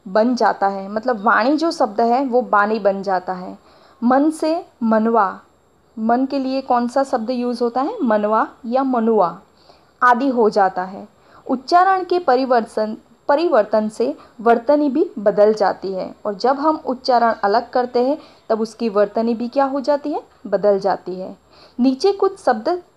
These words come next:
दिए जा रहे हैं, उनका वह रूप लिखिए जिससे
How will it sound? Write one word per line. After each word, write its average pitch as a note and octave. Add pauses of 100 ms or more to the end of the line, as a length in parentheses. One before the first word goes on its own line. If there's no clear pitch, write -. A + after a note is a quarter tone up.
दिए A3
जा A3
रहे F#3+
हैं, G#3+ (200)
उनका D4
वह D#4
रूप D#4
लिखिए B3 (1000)
जिससे B3